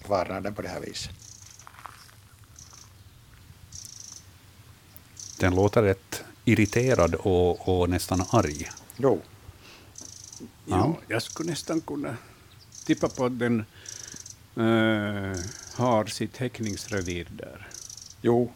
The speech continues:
Speaker 1: sannolikt, ja.
Speaker 3: Ja, då den är så här intensiv med sina varningar. Den gillar ju lövskog eller lövrik blandskog. Och gärna får det vara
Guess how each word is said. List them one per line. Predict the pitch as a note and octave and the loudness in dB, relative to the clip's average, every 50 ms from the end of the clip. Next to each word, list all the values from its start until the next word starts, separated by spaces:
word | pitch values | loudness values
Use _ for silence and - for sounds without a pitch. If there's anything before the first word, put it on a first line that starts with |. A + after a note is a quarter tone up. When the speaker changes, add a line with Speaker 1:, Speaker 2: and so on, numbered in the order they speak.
| - - | -12 -4
Speaker 1:
sannolikt, | - - G2 F2+ E2+ E2+ - - - - - | -2 -2 0 0 -2 -6 -10 -12 -12 -10 -2
ja. | C3 | 0
Speaker 3:
Ja, | A#2+ A2 - - G#2 - - - - - - - - - - - - | 2 2 0 -2 -8 -16 -18 -20 -20 -20 -20 -20 -18 -18 -18 -14 -10
då | G#2+ G2+ | -8 -6
den | F#2+ G2 G2 G2 G2+ | -6 -6 -6 -6 -6
är | F#2+ | -6
så | F2+ - A2 | -6 -6 -6
här | F2+ G2+ A2 | -4 -4 -4
intensiv | G#2+ G2+ G#2 - - G#2+ G2+ G2 - - A2 G2 F#2+ F#2 F#2 | -4 -4 -6 -6 -6 -6 -6 -6 -6 -4 -4 -4 -4 -4 -6
med | F#2 F2+ F#2 | -6 -8 -8
sina | - - F2 E2+ F#2+ F#2+ | -8 -8 -8 -6 -8 -8
varningar. | F#2+ - A#2 G2 F#2 F2 F2 F2 F2+ - - - - - - - - - - - - - - - - - - - - - - - - - - - | -10 -10 -8 -6 -6 -4 -4 -6 -8 -8 -10 -10 -12 -14 -16 -20 -20 -20 -20 -20 -20 -20 -20 -20 -20 -20 -20 -20 -20 -20 -20 -20 -20 -20 -14 -10
Den | A2+ G#2 G2+ | -8 -6 -4
gillar | G2 G2 F#2+ F#2+ G2 G2 | -4 -4 -4 -2 -2 -2
ju | F#2+ F#2+ G2 F#2+ F#2 F#2+ G2 F#2 F#2+ F#2 F#2 - - - - - - | -2 0 0 0 0 0 0 0 0 -2 -4 -6 -8 -8 -10 -10 -8
lövskog | - A2 G#2+ G2+ F2 - - - - A#2+ G#2 G2 F#2 | -4 -2 -2 -2 -2 -4 -8 -6 -4 -4 -4 -4 -4
eller | F#2+ F#2 G2 F#2+ | -4 -4 -4 -4
lövrik | F#2 F#2+ G2 G2 F#2+ F#2+ F2+ E2+ E2+ F#2 F#2+ F#2 F2 - - - - - | -4 -4 -2 -2 -2 -2 -4 -4 -6 -6 -6 -8 -8 -12 -14 -16 -12 -10
blandskog. | A2 G#2 G2+ F#2+ E2+ - - - - - - - G#2+ - - - - - - - - - - - - - - - - - - - - - - - - - - - - - - - - - - - | -6 -4 -4 -4 -4 -4 -10 -12 -14 -12 -10 -10 -10 -10 -12 -14 -18 -18 -20 -20 -20 -20 -20 -20 -18 -18 -20 -20 -20 -20 -20 -20 -20 -20 -20 -20 -18 -18 -18 -18 -16 -18 -18 -18 -18 -18 -16 -10
Och | - G#2+ G2+ | -8 -6 -6
gärna | G2+ G#2+ A2 G2 G2 F#2+ F#2+ F#2+ F2+ - - - - - - - _ _ _ | -4 -4 -4 -4 -4 -4 -6 -6 -6 -10 -12 -18 -20 -20 -20 -20 _ _ _
får | - - A2+ G#2 | -10 -6 -6 -4
det | G2+ B2 | -4 -4
vara | C#3+ C#3+ A#2+ G#2+ G2+ F#2+ | -4 -4 -2 -4 -4 -6